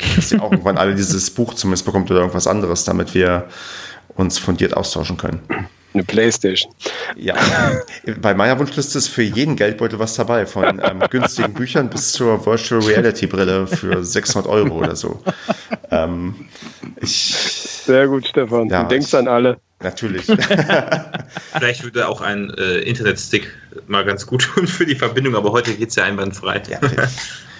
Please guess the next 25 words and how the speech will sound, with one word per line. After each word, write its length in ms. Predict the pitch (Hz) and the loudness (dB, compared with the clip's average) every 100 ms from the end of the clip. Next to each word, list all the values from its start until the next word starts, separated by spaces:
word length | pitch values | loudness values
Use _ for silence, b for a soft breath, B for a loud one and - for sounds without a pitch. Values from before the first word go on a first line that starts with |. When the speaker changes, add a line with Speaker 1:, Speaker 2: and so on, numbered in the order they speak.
| B | B
Speaker 1:
seitdem 300 | - 104 107 | -2 2 4
ich 120 | 104 | 2
mit 160 | 113 110 | 2 0
meinem 160 | 98 - | 0 2
L 120 | 101 | 2
T 160 | 101 104 | 2 0
E-Netz 440 | 104 101 104 101 | 0 2 0 -2
immer 200 | - 98 | 0 0
mich 220 | 98 95 | 0 -2
reinwähle, 440 | 82 95 95 95 - | -2 -2 -2 -2 -4
aber 120 | 101 | -4
das 120 | 92 | -4
ist 40 | 98 | -2
ein 60 | |
anderes 200 | 92 92 | -4 -4
Thema. 200 | - 85 | -4 -4
Speaker 3:
Datenvolumen. 380 | - 123 175 113 | 0 2 2 2
Speaker 1:
Nein, 40 | |
also 200 | 92 104 98 | 2 0 0
Speaker 3:
Kann 160 | 135 | -2
man 80 | 139 | -2
nicht 180 | 127 - | -2 0
Datenvolumen 460 | 127 170 156 170 | -2 -2 -10 -10
verschenken? 500 | 165 139 156 185 208 - | -10 -8 -8 -6 -8 -10
<laughs> 360 | - - 127 | -12 -6 -6